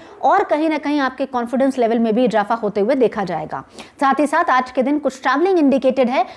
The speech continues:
जो आपके स्ट्रेस लेवल को कम करेगी और अगर वो पारिवारिक दृष्टिकोण से आपके ट्रैवलिंग इंडिकेटेड है, तो वो कहीं ना कहीं आपके स्ट्रेस लेवल को दूर करने के साथ साथ आपको रिजुविनेट करती हुई भी जा सकती है।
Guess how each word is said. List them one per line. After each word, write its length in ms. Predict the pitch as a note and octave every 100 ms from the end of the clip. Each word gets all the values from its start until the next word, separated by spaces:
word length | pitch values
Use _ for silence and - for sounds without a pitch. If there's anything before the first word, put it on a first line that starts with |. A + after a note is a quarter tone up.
| - G3+
जो 120 | D#4+
आपके 340 | F4 E4+ D4
स्ट्रेस 340 | C4 C#4 B3+ C4
लेवल 240 | A#3+ B3
को 120 | B3
कम 260 | A3 A#3+ B3+
करेगी 380 | C4+ C#4+ D#4 D#4+ - -
और 140 | C4 F4
अगर 220 | D4+ D4
वो 100 | D4
पारिवारिक 680 | D4 A#3+ A#3+ C4 F#4 F#4 C#4+
दृष्टिकोण 600 | A3+ B3 - B3 D4+ F#4
से 120 | D#4+
आपके 240 | C4 C#4+
ट्रैवलिंग 400 | C4 B3 B3+ C4
इंडिकेटेड 500 | B3+ A#3+ A#3+ A#3 B3
है, 180 | C4 D4 - - -
तो 100 | G4
वो 120 | G4
कहीं 200 | D#4 C4+
ना 100 | C4+
कहीं 260 | B3+ C4 D#4+
आपके 400 | A#3 B3+ - A#3
स्ट्रेस 320 | - C4+ C#4
लेवल 280 | B3+ B3 B3+ -
को 100 | C#4+
दूर 220 | B3+ C4 C4
करने 280 | A#3+ A#3
के 120 | A#3 G#3+
साथ 260 | B3 C#4
साथ 340 | D4 C#4+ F4 F#4
आपको 480 | A3+ B3 - F4 F#4 - -
रिजुविनेट 440 | A#3+ C#4+ E4+ D4 -
करती 260 | A#3 A#3+
हुई 180 | G#3+ G#3+
भी 80 | B3
जा 160 | C4+ A#3
सकती 360 | - - F3
है। 300 | D#3+ - _